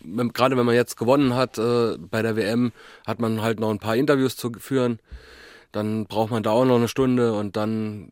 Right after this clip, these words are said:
fährt man mit dem Shuttle wieder ins Hotel und dann ist man eigentlich auch wirklich platt, weil auch wenn's nicht so aussieht, es ist halt durch die Anstrengung oder den, durch die ganze Konzentration ist es halt wirklich anstrengend,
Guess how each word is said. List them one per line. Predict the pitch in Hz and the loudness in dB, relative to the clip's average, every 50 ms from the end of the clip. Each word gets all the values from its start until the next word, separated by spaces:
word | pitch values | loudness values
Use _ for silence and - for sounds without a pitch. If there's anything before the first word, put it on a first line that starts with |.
| - | -20
fährt | - - 120 110 107 | -14 -10 -8 -8 -6
man | 113 107 | -6 -6
mit | 107 98 | -6 -8
dem | 101 101 | -8 -8
Shuttle | - - 113 107 120 110 | -6 -6 -4 -4 -4 -4
wieder | 107 107 104 | -2 -2 -4
ins | 104 104 - | -4 -4 -6
Hotel | 107 98 - 110 117 123 127 | -8 -6 -4 -2 0 0 0
und | 123 113 104 | 0 0 -2
dann | 113 107 | -2 -4
ist | 113 101 101 | -4 -4 -6
man | 104 95 | -6 -4
eigentlich | 90 95 104 107 107 101 98 | -4 -4 -4 -4 -6 -6 -6
auch | 92 92 92 | -8 -8 -8
wirklich | 101 98 - - 95 - - | -10 -12 -12 -12 -12 -12 -12
platt, | - - 87 87 92 - - - | -10 -10 -10 -10 -10 -14 -18 -16
weil | 92 95 90 92 90 90 87 - _ - - - - - - - - - - | -12 -10 -8 -8 -8 -10 -12 -14 _ -20 -20 -20 -20 -20 -20 -20 -20 -20 -12
auch | - 98 95 | -10 -8 -4
wenn's | 110 113 110 - | -4 -4 -2 -2
nicht | 131 127 - | -4 -4 0
so | - 120 | 0 2
aussieht, | 113 127 139 131 - 139 131 123 - - - | 4 4 2 2 2 0 0 0 -2 -8 -14
es | - 101 - - | -12 -12 -10 -6
ist | - 131 120 - | -6 -4 -2 0
halt | 131 120 117 - - - - - - _ _ | 0 0 0 0 -4 -10 -20 -20 -20 _ _
durch | - 117 - | -8 -6 -4
die | - 110 | -2 -2
Anstrengung | 113 135 131 - 135 131 123 117 | -2 0 0 -2 -2 0 0 0
oder | 110 107 | 0 0
den, | 104 104 107 104 104 85 - _ _ - - - - | -2 -2 -6 -8 -8 -10 -14 _ _ -20 -20 -20 -16
durch | - - 113 | -10 -10 -8
die | - - | -8 -2
ganze | 104 123 131 120 | 0 0 0 0
Konzentration | - 127 127 120 - - - - 104 95 - - 123 127 131 123 113 | 0 0 0 0 -2 -6 -6 -4 -4 -4 -2 0 2 2 2 2 2
ist | 101 - | 0 -4
es | - | -4
halt | - 104 104 98 104 | -4 -4 -4 -4 -4
wirklich | 113 110 110 113 - - - | -6 -6 -6 -8 -10 -8 -6
anstrengend, | - 131 131 - - 117 113 117 117 - - - | -4 -4 -4 -4 -2 -2 -2 -2 -4 -6 -10 -16